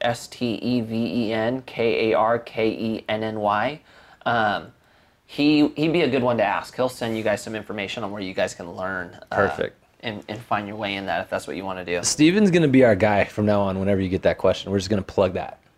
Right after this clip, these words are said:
Speaker 1: Yeah, so Steven, uh, Steven is the man. He's my boy. He's, uh, about to take his test actually on Monday to, uh, become a C P A. Um, he helps, uh, he,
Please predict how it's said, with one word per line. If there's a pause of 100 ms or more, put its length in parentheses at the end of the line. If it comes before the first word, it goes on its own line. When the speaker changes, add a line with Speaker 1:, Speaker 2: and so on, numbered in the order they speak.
(120)
Speaker 1:
Yeah,
so
Steven,
uh,
Steven
is
the
man.
He's
my
boy.
He's,
uh,
about
to
take
his
test
actually
on
Monday
to,
uh,
become
a (480)
C
P
A. (880)
Um, (200)
he
helps,
uh, (720)
he,